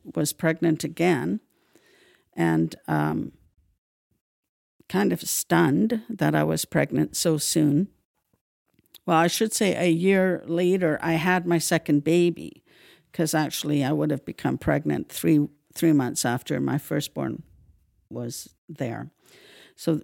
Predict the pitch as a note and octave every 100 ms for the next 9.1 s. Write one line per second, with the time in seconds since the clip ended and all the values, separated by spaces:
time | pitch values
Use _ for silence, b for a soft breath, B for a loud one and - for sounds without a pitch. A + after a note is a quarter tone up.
0 | - E3 D#3+ F3+ E3 - D3 D3 E3 D#3+
1 | C#3 C#3 C3+ D3 D#3 D3+ D#3 - D3+ D3+
2 | D3+ D#3 D#3 D#3+ - - - - E3 D#3
3 | - F3 F#3+ - b b b b b b
4 | b b - G#3 A3 A3 B3 A3+ A#3 G#3
5 | F#3 E3+ - E3 F3+ F#3+ G#3 - - E3
6 | C3 C3+ B B B F#3+ F3+ F#3 F#3 E3+
7 | E3+ E3 E3 E3+ F3 D3+ D3+ - D#3 D#3
8 | D#3 D3+ - C3+ C#3 D3 - - A2 B2